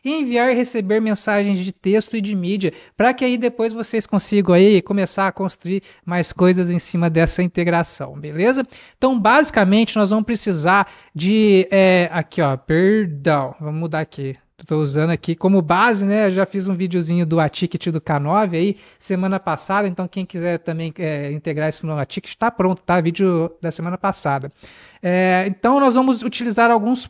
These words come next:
sis-, alguns programas básicos dentro do nosso Windows pra fazer isso, tá? Primeira coisa, baixa o Git, tá? Baixa o Node, tô usando versão vinte,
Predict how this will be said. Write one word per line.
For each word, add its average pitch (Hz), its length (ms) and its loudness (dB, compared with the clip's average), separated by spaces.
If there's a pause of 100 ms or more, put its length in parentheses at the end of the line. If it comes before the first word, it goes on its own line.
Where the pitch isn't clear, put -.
sis-, - 340 -6
alguns 202 260 2
programas 190 540 4
básicos 180 480 2
dentro 185 140 2
do 185 60 -2
nosso 180 220 -2
Windows 180 260 -2
pra 185 160 0
fazer 180 300 0
isso, 143 340 0
tá? 190 220 0 (260)
Primeira 277 360 2
coisa, 202 360 0
baixa 226 400 2
o 190 80 -6
Git, 185 440 -4
tá? 202 260 0 (260)
Baixa 220 520 2
o 214 80 0
Node, 180 340 0
tô 202 120 -2
usando 196 260 -2
versão 190 400 -2
vinte, 180 440 -2